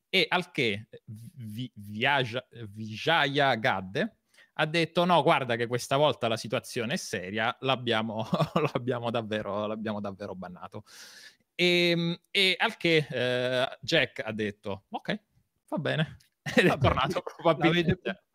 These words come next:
Speaker 2: visto che l'avete bannato, ormai.
Speaker 1: Oramai la cosa è fatta. Infatti poi ha scritto una, una serie di tweet dove diceva: "Credo che per Twitter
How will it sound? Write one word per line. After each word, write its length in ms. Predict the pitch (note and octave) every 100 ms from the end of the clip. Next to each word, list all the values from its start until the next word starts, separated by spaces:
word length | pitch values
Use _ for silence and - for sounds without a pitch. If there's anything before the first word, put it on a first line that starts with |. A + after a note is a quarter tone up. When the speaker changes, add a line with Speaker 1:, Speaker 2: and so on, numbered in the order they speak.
| -
Speaker 2:
visto 380 | A3 G#3 - F#3
che 120 | D#3+
l'avete 340 | D#3 E3 D#3+
bannato, 640 | D#3+ F#3 F3+ B2+ C#3+ F#3 C3
ormai. 640 | C3+ D#3+ B2+ C3+ C3 G#2
Speaker 1:
Oramai 380 | D3+ D#3+ B2 B2
la 120 | A2+
cosa 220 | A2+ C#3
è 40 | D#4
fatta. 380 | - A#2+ - C#3
Infatti 340 | - G3+ D3+
poi 220 | E3 D3+
ha 40 | C#3+
scritto 540 | - D#3+ C3+ - A#2
una, 440 | A#2+ B2 A#2 A#2 B2
una 160 | C3
serie 320 | B2+ F3 D#3
di 180 | D3 C3+
tweet 720 | - A3+ A3 _ A#3+ A#3+ -
dove 580 | - C3 D#3+ B2+ A2 A#2
diceva: 600 | A#2+ D#3+ - A2+ G#2+ A2+ A#2 _ _ _ _
"Credo 460 | E3+ D#3+ D3 B2
che 400 | - D#3 A#2+ - _ _ _ _
per 220 | D3+ -
Twitter 600 | D#3 - - D#3 -